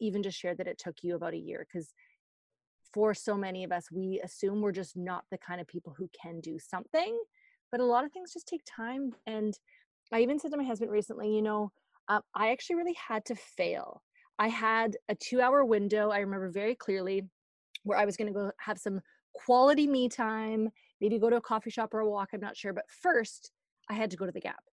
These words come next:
For whatever reason, there was some major sale or something, some bucks I had to spend or something,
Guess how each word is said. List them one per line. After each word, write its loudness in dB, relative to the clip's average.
For -2
whatever 4
reason, 0
there 0
was 0
some 6
major 4
sale 2
or 0
something, 2
some 0
bucks -4
I -2
had -2
to -6
spend -6
or -6
something, -10